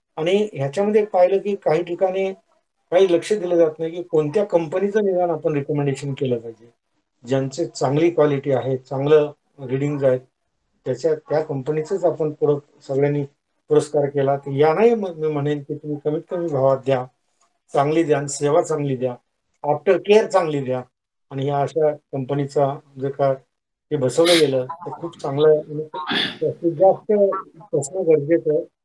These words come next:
मला बोलवल्याबद्दल आणि उद्घाटनाला संधी दिल्याबद्दल आणि आपण चार शब्द ऐकून घेतल्याबद्दल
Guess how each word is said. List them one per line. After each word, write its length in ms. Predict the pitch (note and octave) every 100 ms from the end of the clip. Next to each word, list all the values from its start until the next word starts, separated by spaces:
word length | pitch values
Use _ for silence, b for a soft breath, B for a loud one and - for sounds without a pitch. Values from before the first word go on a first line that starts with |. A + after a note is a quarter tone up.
| _ _ _
मला 160 | D#3 E3+
बोलवल्याबद्दल 800 | D#3+ E3 E3+ F#3 F3+ D#3 F#3+ G3
आणि 80 | F3+
उद्घाटनाला 600 | D3+ D3+ D#3 E3+ F3 E3+
संधी 280 | E3 D3 D#3
दिल्याबद्दल 600 | D#3 D#3+ D3+ C#3+ F#3+ F#3+
आणि 200 | D#3+ E3+
आपण 320 | D3+ E3 D#3
चार 260 | - D3+ C#3
शब्द 220 | D#3 D#3
ऐकून 280 | D#3+ D3+ D#3+
घेतल्याबद्दल 580 | D3 D#3 D3+ C#3+ F3